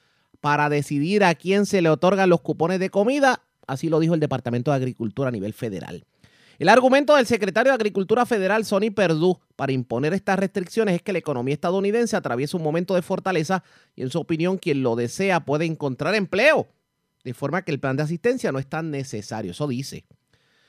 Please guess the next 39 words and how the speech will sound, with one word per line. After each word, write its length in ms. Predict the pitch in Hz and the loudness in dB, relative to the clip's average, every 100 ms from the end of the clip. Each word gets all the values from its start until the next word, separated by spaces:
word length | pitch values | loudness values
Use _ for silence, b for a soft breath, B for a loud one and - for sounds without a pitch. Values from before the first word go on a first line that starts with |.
| _ _ _ _ _ _ | _ _ _ _ _ _
La 180 | - 180 | 0 2
nueva 300 | 202 262 294 | 6 8 8
regla 320 | 294 311 269 | 8 8 6
va 80 | 202 | 6
a 40 | 214 | 4
impactar, 540 | 214 240 - 208 175 | 2 0 4 4 2
escuche 380 | 143 - 175 226 | -4 -6 -2 0
bien, 220 | 175 160 | 0 0
adultos 480 | 139 160 269 247 254 | 0 0 0 2 2
entre 240 | 214 185 170 | 2 0 -2
dieciocho 460 | 156 143 175 190 | -2 0 -2 -2
y 20 | |
cuarenta 400 | 254 185 156 151 | -2 0 0 0
y 60 | 151 | 0
nueve 240 | 165 185 | 0 0
años 320 | 147 131 120 - | 0 -2 -4 -6
que 160 | 131 | -2
no 100 | 147 | -2
tienen 300 | 180 277 294 | -2 -2 0
familiares 500 | 285 269 240 233 233 | 0 0 2 2 4
a 80 | 226 | 2
su 140 | 214 | -2
cargo 400 | - 139 147 190 - | 0 0 2 0 -2
y 80 | |
que 160 | 180 160 | -2 -2
no 140 | 160 | 0
tienen 280 | 165 196 190 | -2 -2 -2
ninguna 380 | 151 131 156 160 | -4 -2 -2 -2
discapacidad. 840 | 147 - 127 120 110 - 95 104 104 | -2 -4 -6 -6 -8 -10 -10 -10 -10
Actualmente 580 | 90 - 220 247 247 208 | -6 2 4 4 0 2
la 140 | 156 | 2
normativa 480 | 135 127 123 165 190 | 0 -4 -4 -4 -2
federal 380 | 220 214 214 202 | -2 0 0 -2
fija 340 | 233 202 147 | -2 2 2
a 60 | 135 | 2
ese 240 | 135 185 | 0 -2
grupo 320 | 202 196 214 | -2 0 2
de 60 | 214 | 4
adultos 580 | 226 233 180 170 165 | 4 2 2 0 0